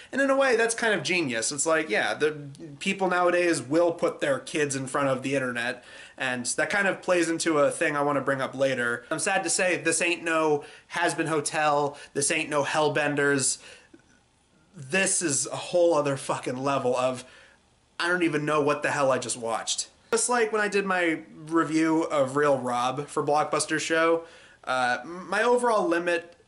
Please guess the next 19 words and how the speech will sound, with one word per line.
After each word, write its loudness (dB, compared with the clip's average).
of 0
how -2
many 0
episodes 0
of 0
a 2
show 2
I'll 4
watch 0
before 0
I -2
decide -2
whether 0
or -4
not -4
to -14
turn -2
it -4
off -2